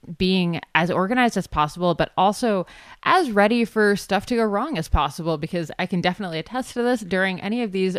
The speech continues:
race weekends or, you know, busy work weeks in life, something's gonna go a little sideways, and we can be as prepared as possible for it. But the other, you know, main, main thing about it is being ready for when something goes wrong to calmly handle it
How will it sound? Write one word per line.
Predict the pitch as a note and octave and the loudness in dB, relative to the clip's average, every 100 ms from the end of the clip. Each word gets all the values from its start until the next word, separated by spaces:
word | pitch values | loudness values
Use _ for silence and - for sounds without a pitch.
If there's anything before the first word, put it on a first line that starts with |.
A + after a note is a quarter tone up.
| - | -6
race | D#3+ F3+ F3+ | -4 -2 -2
weekends | G3 F#3 F3+ F3 | -4 -2 -4 -2
or, | D#3 D3+ - - - - - | -2 -4 -6 -20 -20 -12 -4
you | |
know, | F3 | -2
busy | D#3 G3 F#3+ G#3+ | 2 4 4 2
work | F#3 F3 F#3+ | 2 0 0
weeks | A3 F#3+ - | -2 -2 -4
in | F3 | -4
life, | D#3+ F3+ F3 | -2 -2 -2
something's | - E3+ G#3+ G3 D#3 | -4 -4 -4 -6 -4
gonna | D#3+ E3 | -2 -2
go | D#3 D#3 D#3 | 0 2 4
a | D3+ | 2
little | D#3 D3 D3+ | -2 -2 -2
sideways, | F3 F#3 D3+ C3+ C#3+ | 0 0 0 -6 -6
and | D#3+ D3+ | -6 -6
we | E3 | -6
can | F3+ | -6
be | D#3+ D#3+ | -4 -4
as | D3 - | -4 -6
prepared | D#3 - A3 | -10 -4 -2
as | F#3 - | -2 -4
possible | G3 G3 - C#3 | -4 -4 -4 -8
for | C#3+ D3+ D3 | -6 -4 -4
it. | - | -4
But | D3 | -6
the | D#3 - | -4 -2
other, | D#3 D3 C#3 - - - | 0 0 -2 -10 -20 -14
you | - | -6
know, | D#3 D3 | -2 -2
main, | E3 D#3+ D#3+ - | 0 0 -2 0
main | F#3+ F3+ | 0 2
thing | G#3 A#3 | 2 4
about | F3+ D3+ | 6 4
it | D3+ | 2
is | D#3 | -4
being | C#3+ F3 E3 D#3+ - | -4 -2 -2 -4 -8
ready | - D#3+ F3+ F3+ F3 - - _ _ _ - | -4 2 2 4 2 0 -6 _ _ _ -20
for | - A3+ A3+ G#3 | -2 4 6 6
when | F3 | 2
something | D#3 E3 D#3+ D#3 | 0 -2 -2 0
goes | D#3 D3+ | 0 0
wrong | D#3 D3+ D#3 | 0 0 -2
to | - - | -8 -14
calmly | - - E3+ E3+ E3+ E3 D#3+ D#3 | -14 -6 0 0 0 -2 -2 -4
handle | D3+ D#3+ D#3 D3 C#3+ | -4 -4 -4 -4 -2
it | C#3+ C#3+ | -4 -6